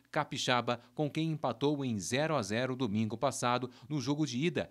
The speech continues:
em Águia Branca, no Espírito Santo.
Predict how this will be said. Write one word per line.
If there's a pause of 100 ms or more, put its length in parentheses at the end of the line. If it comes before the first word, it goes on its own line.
(160)
em
Águia
Branca, (140)
no
Espírito
Santo.